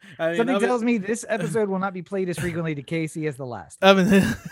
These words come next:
Speaker 1: <laughs> up until the end, I thought it was, uh, I thought it was pretty good.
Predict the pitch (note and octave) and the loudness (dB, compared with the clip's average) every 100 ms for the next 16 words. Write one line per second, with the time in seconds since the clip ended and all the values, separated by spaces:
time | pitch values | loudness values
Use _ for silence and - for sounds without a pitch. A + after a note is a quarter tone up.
0 | - - F3+ - - _ A#3 G3+ C#3+ D#3+ | -10 -8 -6 -8 -16 _ -16 -8 -4 -4
1 | C#3+ D3+ C3 B2+ A#2+ G#2+ - _ _ - | -2 -4 -2 -2 -4 -6 -12 _ _ -8
2 | A2 A#2 A2+ A2 G#2+ A2 A2 G#2+ _ - | -4 -2 0 -2 -4 -4 -6 -8 _ -10
3 | B2 A#2 G#2 G2 - C#3 F3 B2+ C#2 | -6 -4 -4 -6 -8 -10 -10 -10 -12